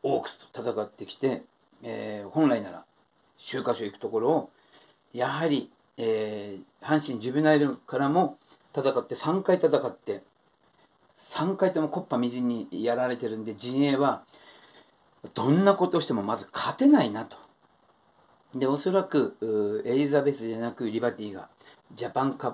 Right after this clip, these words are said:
プに行くなら、私たちはエリザベスに行こうじゃないかというような感じで多分、えー、オークス後に、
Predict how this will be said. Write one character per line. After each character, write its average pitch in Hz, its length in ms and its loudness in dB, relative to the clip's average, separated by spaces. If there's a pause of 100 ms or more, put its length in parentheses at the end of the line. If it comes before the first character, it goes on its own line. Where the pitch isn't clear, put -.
(120)
プ 104 80 -14
に 101 160 -10
行 - 40 -20
く 160 120 -2
な 139 120 0
ら、 160 240 0 (1080)
私 143 300 -2
た 190 80 6
ち - 80 -2
は 110 80 2
エ 113 40 4
リ 117 60 0
ザ 127 120 2
ベ 127 80 0
ス 131 100 -6
に 104 120 -2
行 101 60 -14
こ - 100 2
う - 40 0
じ 110 80 -2
ゃ 95 40 -6
な 90 80 -10
い 87 40 -16
か - 100 -20
と - 120 -20 (400)
い 151 80 0
う - 20 4
よ 208 80 4
う 214 40 4
な 208 100 2
感 190 240 0
じ 170 100 -4
で 170 80 2
多 156 160 4
分、 147 260 2 (460)
え 113 800 -4
ー、 - 80 -14
オ 135 240 6
ー - 40 -6
ク - 60 -12
ス - 140 -6
後 110 140 2
に、 101 220 -4